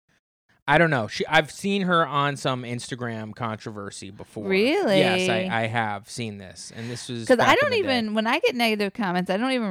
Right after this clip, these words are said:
Speaker 2: respond to them. But she's, like,
Speaker 1: No, she, like,
Speaker 2: responding
Speaker 1: put
Speaker 2: and,
Speaker 1: up,
Speaker 2: like
Speaker 1: like, a, she, like, put up, like, a, like, a whole post responding to somebody.
Speaker 2: <gasps> Oh
Speaker 1: Um,
Speaker 2: my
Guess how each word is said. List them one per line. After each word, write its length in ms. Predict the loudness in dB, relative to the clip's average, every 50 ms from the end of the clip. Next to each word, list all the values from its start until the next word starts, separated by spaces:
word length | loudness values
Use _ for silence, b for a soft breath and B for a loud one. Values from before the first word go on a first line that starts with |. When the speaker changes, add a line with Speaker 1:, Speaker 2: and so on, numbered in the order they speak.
| -4
Speaker 2:
respond 420 | -6 -6 -6 -6 -4 -4 -2 -2 -2
to 100 | -4 -4
them. 360 | -6 -8 -10 -8 -10 -10 -6
But 140 | -4 -4 -4
she's, 280 | -4 -6 -6 -8 -4 -2
like, 220 | -4 -4 -2 -2
Speaker 1:
No, 240 | -2 2 4 4 4
she, 80 | 4
like, 80 | 6 4
Speaker 2:
responding 320 | 6 6 6 6 6 4
Speaker 1:
put 100 | 6 6 6
Speaker 2:
and, 100 | 6 4
Speaker 1:
up, 40 | 2
Speaker 2:
like 240 | 2 2 2 0
Speaker 1:
like, 120 | -2 -2 -2
a, 20 | -2
she, 140 | -2 0
like, 160 | -2 -2 0 0
put 140 | 0 0
up, 100 | 0 0
like, 220 | 0 -4 -4 -2 -4
a, 240 | -4 -4 -6 -8 -8 -8
like, 140 | -6 -4 -4
a 80 | -4
whole 140 | -4 -4 -8
post 480 | -10 -4 -2 0 0 0 -2 -6 -10 -12
responding 540 | -12 -10 -8 -8 -8 -6 -8 -8 -10 -12
to 120 | -10 -12 -12
somebody. 520 | -10 -10 -10 -10 -8 -6 -8 -6 -6 -8
Speaker 2:
<gasps> 560 | -8 -8 -6 -6 -6 -6 -6 -8 -10 -12 -14 -14
Oh 60 | -10
Speaker 1:
Um, 240 | -8 -8 -6 -6 -6
Speaker 2:
my 160 | -8 -8 -10